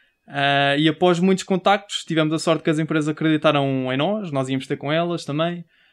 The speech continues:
Outras empresas também eram, ah, vá, digamos, conhecidos nossos, familiares, ahm, ah, e eles deram o no-, o, deram-nos o, deram o apoio deles. Mas como éramos uma equipa universitária, éramos também do técnico,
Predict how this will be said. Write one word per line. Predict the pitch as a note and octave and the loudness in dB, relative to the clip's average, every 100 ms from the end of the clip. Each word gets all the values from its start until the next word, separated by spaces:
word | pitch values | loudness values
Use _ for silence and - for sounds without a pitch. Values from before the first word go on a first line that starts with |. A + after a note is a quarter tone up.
| _ | _
Outras | D3 D3+ D#3+ D#3 | -2 0 0 0
empresas | D3+ E3 D3 C#3 C3 | 0 2 2 -2 -6
também | - C#3+ C#3+ C#3+ C#3 C3+ C3+ C3 C3 _ _ - _ | -6 -2 0 0 0 -2 -4 -8 -12 _ _ -20 _
eram, | C#3 C3+ C3+ C3+ C3 C3 - | -4 -2 0 -2 -6 -8 -12
ah, | B2 B2+ B2 A#2+ A#2+ A2+ | -8 -4 -4 -4 -6 -12
vá, | C3+ C#3 | -4 -2
digamos, | C3 C3+ C#3 C3+ | -2 -4 -4 -4
conhecidos | D3 C#3 D3+ C3 | -4 0 0 0
nossos, | D3 E3 F3+ - - - C3 | 0 2 0 -6 -14 -16 -14
familiares, | - C3+ C3+ C#3+ D#3+ D#3+ - - _ _ _ _ _ | -6 -4 0 2 2 -2 -12 -18 _ _ _ _ _
ahm, | - C3 C3 C3 C3 C3 C3+ C#3+ _ _ _ _ _ - - | -6 -4 -2 -2 -4 -6 -8 -12 _ _ _ _ _ -20 -4
ah, | C#3 C3 C#3 | -2 0 0
e | D3+ C#3+ C#3+ | -2 0 2
eles | C#3+ | 2
deram | C#3 C#3 C#3 | 0 0 0
o | C#3 | 0
no-, | C#3 - | -2 -2
o, | D3 C3+ C3+ | -4 -4 -6
deram-nos | C3 C3 C3+ C3 B2 | -4 -2 -2 -6 -8
o, | C3 B2+ | -10 -6
deram | C3 C3 C3 | -4 -2 -4
o | |
apoio | B2+ C3 B2 | -4 -6 -4
deles. | B2 A#2 B2 | -6 -8 -6
Mas | C#3+ D3+ | -6 -2
como | F3+ F3+ | 0 2
éramos | F#3 E3+ | 2 2
uma | F3 | 2
equipa | E3 E3 D3+ | 0 0 -2
universitária, | D3 - D3+ F3 D#3+ | -2 -2 2 4 4
éramos | D3 C#3+ - | 2 0 -4
também | C#3+ C#3 | -4 -2
do | C3+ | -2
técnico, | D3 D#3 D#3+ D3+ - D3 | 0 0 0 -4 -4 -8